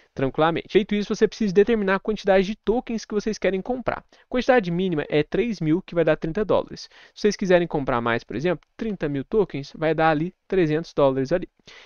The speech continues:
Tem dois métodos de pagamentos possíveis. Tem como você pagar com B U S D, é só clicar aqui, ou pagar com Pix direto do seu banco aí, tranquilamente,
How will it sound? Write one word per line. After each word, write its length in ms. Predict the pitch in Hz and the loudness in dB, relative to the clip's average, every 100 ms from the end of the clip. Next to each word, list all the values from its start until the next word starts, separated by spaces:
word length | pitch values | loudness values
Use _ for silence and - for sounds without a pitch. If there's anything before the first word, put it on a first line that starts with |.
| _ | _
Tem 160 | 220 214 | -4 -2
dois 340 | 165 262 254 | 0 0 0
métodos 380 | - 196 196 190 | 0 0 0 -6
de 80 | 175 | 0
pagamentos 480 | 185 175 160 147 - | 0 2 0 -2 -2
possíveis. 640 | 220 - - 113 - - | -2 -2 -4 -6 -8 -8
Tem 160 | - 160 | -4 -2
como 240 | 160 160 | 0 -2
você 100 | 147 | -2
pagar 260 | - 156 139 | 0 2 2
com 140 | 147 | 0
B 120 | 135 131 | 2 4
U 60 | |
S 220 | 131 - | 2 0
D, 200 | 160 165 - | -2 -4 -4
é 100 | - | -6
só 180 | - 143 | -6 -4
clicar 320 | 143 143 139 | -2 0 0
aqui, 260 | - 220 - _ _ | 0 -10 -10 _ _
ou 140 | - 247 | -4 -2
pagar 360 | - 262 196 | 0 2 2
com 200 | - 240 | 0 -6
Pix 420 | 226 196 - - - _ - | -6 -8 -10 -16 -20 _ -2
direto 320 | 180 170 - | 2 2 0
do 80 | 180 | -6
seu 180 | - 180 | -4 0
banco 320 | 156 156 156 | 0 0 -4
aí, 120 | 151 | -4
tranquilamente, 720 | - 151 151 165 139 139 - | -4 -4 -2 -4 -2 -4 -8